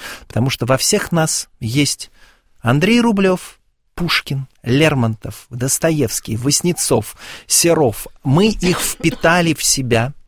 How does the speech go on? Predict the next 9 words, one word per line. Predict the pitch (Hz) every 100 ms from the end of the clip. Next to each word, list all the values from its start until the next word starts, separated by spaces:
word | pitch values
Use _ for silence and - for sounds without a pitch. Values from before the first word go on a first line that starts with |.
| _ _ -
и | 139
они | 151 190
являются | 175 135 123 147 143 - -
основой | 117 - 156 185 180 160 - -
нашего | 120 135 143 127 120 120 - _ _ _
мировоззрения, | 127 127 113 104 101 95 95
основой | - - 175 160
нашей | 127 117 - 131
культуры. | - 117 - - 139